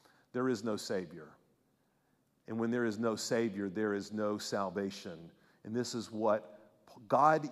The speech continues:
used in the life of Paul to open his eyes. Guys, a, a prominent megachurch pastor a number of years ago was on a T V, daytime T V program with Katie Couric.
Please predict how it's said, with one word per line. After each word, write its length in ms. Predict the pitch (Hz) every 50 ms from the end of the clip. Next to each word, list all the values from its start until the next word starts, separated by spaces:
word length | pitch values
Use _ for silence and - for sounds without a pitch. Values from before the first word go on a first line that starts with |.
| 135 123
used 480 | 127 139 139 143 143 139 120 - - -
in 120 | 127 120
the 80 | 113 107
life 480 | 107 110 110 104 117 120 110 92 - -
of 160 | - 98 - -
Paul 380 | - - 127 104 101 98 95 -
to 160 | - - - - -
open 520 | 110 117 120 113 - - 117 110 98 95 92 -
his 200 | - 95 85 - -
eyes. 520 | 80 73 65 67 - - - - - - - _ _ _ _ _ _ _ _ _ _ _ _ _ _ _ _ _ - - - _ _ - - - _ _ -
Guys, 200 | - 143 131 113
a, 280 | 131 117 117 117 110 117 - -
a 260 | 120 107 104 107 104 - - -
prominent 440 | - 151 147 143 131 127 - - 117
megachurch 440 | 127 127 120 117 - 127 120 - -
pastor 460 | - 127 123 110 - - - 127 117 113
a 40 |
number 220 | 113 120 117 117 117
of 60 | 110
years 200 | 120 120 117 135
ago 240 | 117 120 117 113 110
was 220 | 110 113 110 -
on 500 | - 120 117 117 113 110 110 110 113 107 - - - - - - _ _ _ _ _ _ -
a 80 | 117
T 240 | - - - 151 135
V, 180 | 135 135 131 123
daytime 400 | 135 127 123 - 139 127 123 107
T 160 | - - 131
V 120 | 117 127
program 340 | 110 - 131 120 113 120 113
with 120 | 101 98
Katie 280 | - - 131 127 117 113
Couric. 460 | - - - 147 131 110 95 - -